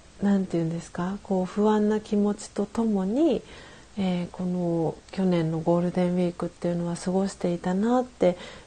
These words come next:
いう感じだったんですけれども、えー、こうして一年が経って、えー、場所を変えて、えー、YouTubeから、えー、スタンドエフエムという音声の、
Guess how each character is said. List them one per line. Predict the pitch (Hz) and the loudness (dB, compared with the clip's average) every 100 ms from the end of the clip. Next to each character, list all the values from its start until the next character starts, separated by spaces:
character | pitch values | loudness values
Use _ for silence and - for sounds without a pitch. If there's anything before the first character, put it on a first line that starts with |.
| - | -2
い | 196 | 0
う | 185 | 0
感 | - 190 185 | 0 0 0
じ | 180 | -2
だ | 190 196 | 0 0
っ | |
た | - 175 | -2 -4
ん | 170 | -4
で | 175 | -4
す | 170 | -6
け | - | -6
れ | 175 175 | -4 -4
ど | 185 | -2
も、 | 190 208 196 - - - | 2 2 0 -6 -18 -6
え | 196 | -2
ー、 | 190 | -2
こ | - | 0
う | 208 | 0
し | - | 2
て | 208 196 | 2 2
一 | - 240 | 0 0
年 | 226 196 | 2 0
が | 180 | -2
経 | - | -2
っ | 202 | -4
て、 | - - 185 185 175 - - - | -4 2 6 6 2 -12 -18 -2
え | 190 180 | 2 4
ー、 | 175 | 4
場 | 175 | 0
所 | - 202 | 0 0
を | 190 - | -2 0
変 | 190 | 0
え | 202 | 2
て、 | - 240 - - - - | 6 4 4 -10 -16 -2
え | 185 175 | 2 4
ー、 | |
YouTube | 180 190 - - 190 175 - | 2 0 -2 -2 -2 -2 -6
か | - 233 | -4 0
ら、 | 220 185 - - - | 0 -2 -6 -20 -4
え | 196 180 175 | 0 2 2
ー、 | |
ス | 170 | -2
タ | - 185 | -2 0
ン | 180 | 0
ド | 180 | 0
エ | 180 | 0
フ | - | -2
エ | 170 | -2
ム | 180 262 | 0 0
と | - 240 | 4 4
い | 202 185 | 4 2
う | |
音 | - 202 190 | 0 0 0
声 | 185 175 | -4 -4
の、 | 180 226 | 0 -2